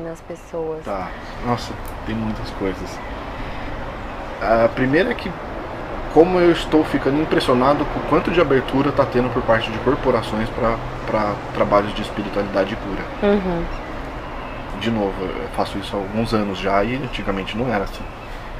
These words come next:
Speaker 2: Então, que, eu fico muito feliz de ver essa abertura. É, e óbvio,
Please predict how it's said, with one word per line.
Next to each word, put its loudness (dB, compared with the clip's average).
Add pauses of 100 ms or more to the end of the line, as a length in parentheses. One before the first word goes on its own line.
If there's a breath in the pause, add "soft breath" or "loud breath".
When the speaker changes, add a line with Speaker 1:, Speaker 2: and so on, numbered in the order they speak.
(480)
Speaker 2:
Então, -2
que, -8 (480)
eu -6
fico -2
muito 0
feliz 2
de -2
ver 0 (1300)
essa -2
abertura. -2 (1120 loud breath)
É, 2 (960)
e 2
óbvio, 8